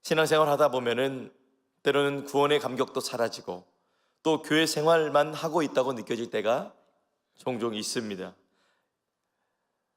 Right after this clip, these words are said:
제가 청소년 시절에 그 수련회에 가면은 자주 들은 말이 있는데요. 또 "예수님 만났던 그때로 돌아가야 된다. 첫사랑을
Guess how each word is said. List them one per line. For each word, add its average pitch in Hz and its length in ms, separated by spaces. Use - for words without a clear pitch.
제가 160 200
청소년 208 420
시절에 156 720
그 117 280
수련회에 175 560
가면은 117 340
자주 123 260
들은 123 380
말이 101 260
있는데요. 104 640
또 113 100
"예수님 139 680
만났던 139 580
그때로 127 400
돌아가야 107 420
된다. 90 440
첫사랑을 165 680